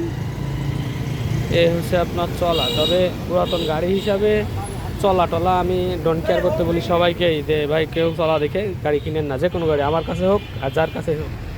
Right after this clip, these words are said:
আর এমনিতে গাড়ির টাঙ্কির যে কালার দেখতে পাচ্ছেন খুবই সুন্দর, কোনো প্রকার কোনো স্ক্র্যাচও নেই, এবং লোগো টোগো যা আছে সব কোনো, কোনো কিছু মিসিংও নেই। লেগ গার্ড টেগ গার্ড এক কথায় গাড়িটার কোনো কিছু মিসিং নেই, লেগ গার্ড আছে, তারপর আপনার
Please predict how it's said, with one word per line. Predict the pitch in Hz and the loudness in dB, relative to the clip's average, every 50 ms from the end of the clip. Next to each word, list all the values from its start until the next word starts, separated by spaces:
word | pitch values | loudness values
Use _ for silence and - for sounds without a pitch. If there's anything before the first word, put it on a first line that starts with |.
| - - - - - - - - - - - - - - | -8 -6 -6 -6 -6 -6 -6 -4 -6 -6 -6 -8 -8 -4
আর | - 117 131 131 131 131 131 135 131 131 131 - - - - - - - - - - | -2 0 0 2 0 0 -2 -2 -4 -4 -6 -8 -8 -10 -10 -10 -10 -10 -8 -8 -8
এমনিতে | 170 175 185 190 185 - 208 | -6 -6 -4 -4 -2 -2 0
গাড়ির | 180 180 175 180 185 185 185 - - - - - - - - - - - - - - - - - - - - - | 0 0 0 2 0 0 -2 -2 -6 -8 -8 -8 -8 -6 -6 -6 -6 -6 -6 -4 -4 -4 -4 -4 -6 -6 -4 0
টাঙ্কির | - 165 165 160 160 180 175 | 2 2 2 2 0 -2 -2
যে | 175 196 185 | 0 0 0
কালার | 185 170 160 170 | 2 2 0 0
দেখতে | 165 175 - - | -2 -2 -4 -4
পাচ্ছেন | 180 180 185 180 - - 226 220 - - - - - - - | -2 -4 -4 -4 -4 -6 -6 -6 -6 -8 -10 -8 -8 -2 0
খুবই | 208 202 190 190 170 | 0 0 2 0 0
সুন্দর, | 170 160 165 180 214 220 - - - | 0 0 0 0 0 0 -2 -4 -2
কোনো | - 175 170 160 | 0 0 0 0
প্রকার | 175 180 170 180 175 | 0 0 2 2 0
কোনো | 175 180 175 | 2 2 0
স্ক্র্যাচও | 170 165 - - - - 190 190 190 190 - 214 | 0 0 0 -2 0 2 2 2 2 2 2 2
নেই, | 202 185 175 175 - - - - - - - - - - - - - - - - 151 | 2 2 2 2 2 2 2 2 2 2 2 2 2 2 2 2 2 2 2 2 4
এবং | 160 160 160 156 156 156 | 4 4 4 2 4 4
লোগো | 170 175 180 175 175 | 4 4 4 4 2
টোগো | 175 170 175 175 | 2 4 4 4
যা | 190 | 4
আছে | 180 180 180 175 - 170 | 4 4 4 4 2 2
সব | - - 214 208 - - | 2 2 2 2 2 2
কোনো, | - - - | 2 2 2
কোনো | - - - | 2 2 2
কিছু | - - 185 | 2 2 2
মিসিংও | 190 180 165 - - - 196 196 190 185 185 | 2 2 2 2 2 2 2 4 4 4 2
নেই। | - 131 - - - - - - - - - - - - - - - - - 160 | 2 2 0 0 -2 0 0 0 0 -2 -2 -2 -2 -2 -2 -2 0 0 0 0
লেগ | 160 - | 0 0
গার্ড | 180 180 - | 0 0 0
টেগ | 196 185 | 2 0
গার্ড | 202 196 190 | 2 2 2
এক | 190 190 190 - | 2 0 0 0
কথায় | 208 208 - 214 202 | 0 0 0 0 2
গাড়িটার | 196 190 196 190 208 208 202 | 2 2 2 2 0 0 0
কোনো | 202 202 | 0 0
কিছু | 202 202 - - 220 202 | 0 -2 0 0 0 0
মিসিং | 202 208 - - 220 214 196 | 0 0 0 -2 -2 0 0
নেই, | 165 135 123 | 0 0 0
লেগ | 135 160 170 190 - | 0 0 -2 0 0
গার্ড | 190 180 170 175 | 0 2 2 0
আছে, | 170 160 - 175 170 165 151 | 0 0 0 0 0 0 0
তারপর | - 156 - - 160 160 | 0 -2 -2 -2 -2 -2
আপনার | - - 170 170 | -2 -2 -2 -2